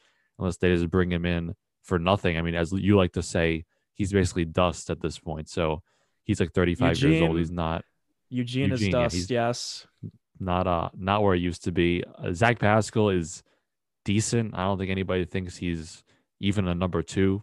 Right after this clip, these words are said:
Speaker 1: maybe. And Michael Pittman, he's coming into his second year. So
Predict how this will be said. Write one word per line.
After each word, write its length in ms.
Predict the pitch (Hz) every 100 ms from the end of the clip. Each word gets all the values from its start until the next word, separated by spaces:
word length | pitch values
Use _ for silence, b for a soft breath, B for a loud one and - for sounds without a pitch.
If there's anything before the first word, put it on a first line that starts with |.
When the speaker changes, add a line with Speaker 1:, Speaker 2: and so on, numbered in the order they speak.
| -
Speaker 1:
maybe. 360 | 95 95 98 95
And 200 | 92 98
Michael 260 | 120 139
Pittman, 400 | 117 123 120 113 - _ _ _
he's 140 | 117
coming 220 | - 107
into 160 | 101 95
his 100 | 87
second 320 | - 98 87
year. 240 | 90 78 80
So 380 | - 82 78